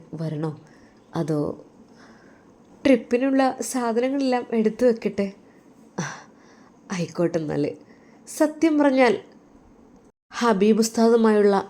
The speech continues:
ആ ഒരു ട്രിപ്പ്, അത് അവൾക്ക് വളരെയധികം മനസ്സിൽ സന്തോഷം നൽകുന്ന ഒന്നായിരുന്നു. അതെ, ആ ട്രിപ്പിന് വേണ്ടി അവൾ കാത്തിരിക്കുന്നു.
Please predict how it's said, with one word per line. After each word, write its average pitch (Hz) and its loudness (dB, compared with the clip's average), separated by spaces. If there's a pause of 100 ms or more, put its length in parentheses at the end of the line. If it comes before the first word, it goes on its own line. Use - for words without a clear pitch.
(140)
ആ - -4 (100)
ഒരു 196 -4 (120)
ട്രിപ്പ്, 170 -2 (920)
അത് 185 -2 (760)
അവൾക്ക് 180 -4 (800)
വളരെയധികം 214 4
മനസ്സിൽ 190 -2 (240)
സന്തോഷം 196 -2
നൽകുന്ന 190 0 (340)
ഒന്നായിരുന്നു. 170 -2 (640)
അതെ, 165 -2 (460)
ആ - -8 (160)
ട്രിപ്പിന് 202 -4
വേണ്ടി 160 -2 (520)
അവൾ 175 -2 (140)
കാത്തിരിക്കുന്നു. 170 -4